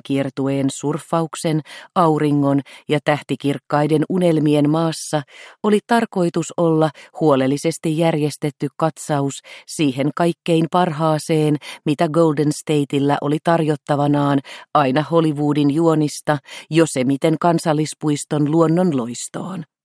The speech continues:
Jos vierailu olisi ollut Broadway-näytelmä, sen nimi olisi voinut olla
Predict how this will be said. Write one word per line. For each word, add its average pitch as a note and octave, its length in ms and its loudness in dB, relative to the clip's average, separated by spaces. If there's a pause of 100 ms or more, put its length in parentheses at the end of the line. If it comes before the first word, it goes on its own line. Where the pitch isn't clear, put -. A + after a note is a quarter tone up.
(400)
Jos D#3 140 -2 (100)
vierailu F#3+ 580 2
olisi F3 340 0
ollut E3 300 0 (180)
Broadway-näytelmä, C3 1040 -2 (340)
sen D#3 260 2
nimi D#3 280 4
olisi E3 340 -2
voinut D#3 400 0
olla C#3+ 320 0